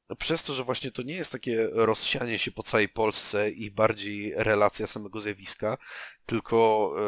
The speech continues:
em, redagowanie pewnej historii, e, to ta historia przez to, że niestety zmierza donikąd, em,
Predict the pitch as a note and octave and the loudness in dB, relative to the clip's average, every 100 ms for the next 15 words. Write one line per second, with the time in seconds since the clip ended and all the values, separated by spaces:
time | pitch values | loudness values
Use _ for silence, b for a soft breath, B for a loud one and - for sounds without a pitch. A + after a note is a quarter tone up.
0 | G2 F#2+ G2+ G2 E2+ C#2 G#2+ A2+ A2 A2+ | -2 -4 -8 -14 -18 -4 2 4 4 2
1 | A2 A#2 G#2+ A2 G#2+ - - - A2 F#2+ | 2 2 0 -6 -8 -8 -8 0 2 2
2 | G2 C#3+ _ B B B B B - G2+ | -2 -12 _ B B B B B -8 0
3 | G#2 G#2 G#2 - C3 B2+ - - F3 E3+ | 2 4 2 0 -6 -4 -4 -2 0 0
4 | D#3 _ - D#3 D3+ C#3 C#3+ C3+ - A#3 | -2 _ -6 -6 -6 -8 -6 -6 -6 -8
5 | - D3+ C3 D3 E3+ E3 C#3+ C3+ D3 D3 | -8 -8 -6 -4 -2 -2 -2 -2 -4 -8
6 | - G#2+ A2 - - _ B B B B | -4 -4 -4 -10 -20 _ B B B B
7 | - A#2 A2+ A2 A2 A2 G#2+ G#2 G2+ G2+ | -2 2 4 4 2 2 2 2 4 2
8 | G2 G2 F#2+ | 0 -8 -18